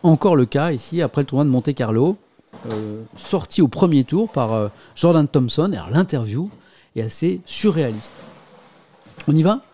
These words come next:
Euh, comment vous vous sentez ? demande le journaliste, à Benoît Paire après cette nouvelle défaite. Franchement, j'en ai rien à branler de ce match.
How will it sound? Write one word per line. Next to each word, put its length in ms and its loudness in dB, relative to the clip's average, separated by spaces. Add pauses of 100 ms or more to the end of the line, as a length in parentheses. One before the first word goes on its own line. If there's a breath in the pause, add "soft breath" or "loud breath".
(400 soft breath)
Euh, 320 0 (160)
comment 220 6
vous 140 2
vous 60 2
sentez ? 380 0
demande 300 4
le 80 0
journaliste, 560 -2 (400)
à 60 0
Benoît 340 4
Paire 220 -4
après 240 -2
cette 180 -6
nouvelle 220 0
défaite. 260 -6
Franchement, 480 2 (720 loud breath)
j'en 260 4
ai 60 6
rien 260 4
à 40 2
branler 300 2
de 60 -6
ce 120 -4
match. 320 -8